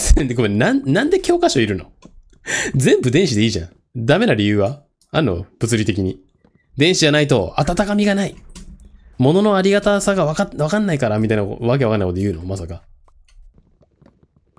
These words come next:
もっとちゃんとした理由があるなら聞かせてほしい。納得したら、ああ、確かにと思うかもしれないけど、なんか理由ないならもう全部電子にすればいいのに。わざわざ紙でやってる意味がないわ。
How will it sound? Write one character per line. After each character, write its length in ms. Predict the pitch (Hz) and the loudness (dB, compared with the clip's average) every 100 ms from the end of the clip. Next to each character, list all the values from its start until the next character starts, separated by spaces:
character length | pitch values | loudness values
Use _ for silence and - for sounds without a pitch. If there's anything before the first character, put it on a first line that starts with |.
| - | -4
も 100 | 170 | -2
っ 20 | |
と 100 | 120 | 0
ち 80 | 175 | 0
ゃ 60 | |
ん 60 | 185 | 2
と 80 | 208 | 0
し 80 | - | 2
た 80 | |
理 140 | 170 170 | 2 2
由 100 | 175 | 4
が 100 | 175 | 2
あ 40 | |
る 80 | 156 | 2
な 80 | 98 | 0
ら 80 | 85 | -4
聞 140 | - | -2
か 80 | 123 | 0
せ 100 | 120 | 2
て 60 | |
ほ 80 | 107 | 0
し 100 | - | -2
い。 200 | 87 - _ _ - | -6 -10 _ _ -6
納 180 | 123 139 | -2 0
得 200 | 139 170 | 0 -2
し 80 | - | 2
た 80 | 151 | 2
ら、 220 | 104 110 | 4 2
あ 40 | |
あ、 40 | 98 | 2
確 200 | 131 - | -2 0
か 80 | 98 | -2
に 80 | 92 | 0
と 80 | |
思 120 | 95 98 | -2 0
う 40 | |
か 40 | |
も 60 | 95 | -2
し 60 | 92 | -4
れ 60 | |
な 80 | 87 | -6
い 20 | |
け 60 | 85 | -8
ど、 120 | 98 | -6
な 100 | 107 | -2
ん 20 | |
か 60 | 104 | 0
理 120 | 104 | 0
由 140 | 131 160 | 2 2
な 100 | 170 | 0
い 60 | |
な 60 | 101 | 0
ら 60 | |
も 100 | 92 | -2
う 20 | 95 | 0
全 160 | 123 | 0
部 60 | 95 | 0
電 120 | 127 | -2
子 60 | 127 | -2
に 60 | |
す 80 | 98 | -4
れ 80 | 90 | -4
ば 80 | 87 | -6
い 40 | |
い 20 | |
の 60 | 85 | -10
に。 80 | 87 - - - - - - - - _ - - - - - - _ _ - - - _ _ - - _ _ _ _ _ _ _ - - | -14 -20 -20 -20 -20 -20 -20 -20 -20 _ -20 -20 -20 -20 -20 -20 _ _ -20 -20 -20 _ _ -20 -20 _ _ _ _ _ _ _ -20 -6
わ 140 | - 151 | -2 0
ざ 60 | |
わ 40 | 120 | 0
ざ 80 | 92 | -2
紙 260 | 120 139 | 0 2
で 60 | 117 | 0
や 60 | |
っ 40 | 92 | 0
て 80 | 98 | -2
る 60 | |
意 20 | 104 | -2
味 100 | 92 | -2
が 80 | |
な 100 | 87 | -4
い 60 | |
わ。 80 | 87 | -6